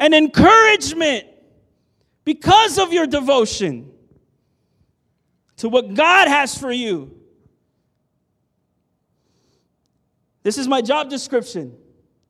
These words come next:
written by Apostle Paul. And when I say me, it's me and Cynthia, just so we're clear. <clears throat>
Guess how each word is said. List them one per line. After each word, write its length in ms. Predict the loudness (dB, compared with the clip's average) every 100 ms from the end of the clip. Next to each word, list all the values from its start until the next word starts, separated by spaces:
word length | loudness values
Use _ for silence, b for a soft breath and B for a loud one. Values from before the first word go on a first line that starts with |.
| _ _ _ _ _ _ _
written 240 | -12 -8 -4
by 160 | -2
Apostle 420 | -4 -6 -10 -10
Paul. 420 | -8 -8 -10 -12 _ _ _ _ _ _ _
And 80 | -14
when 80 | -14
I 60 |
say 200 | -12 -12
me, 200 | -12 -14
it's 160 | -14 -16
me 240 | -20 -16
and 100 | -16
Cynthia, 320 | -16 -18 -18
just 200 | -20 -20
so 80 | -20
we're 100 | -20
clear. 300 | -20 -20 -20 _ _ _ _ _ _ _ _ _ _ _ _ _ _
<clears throat> 80 | -20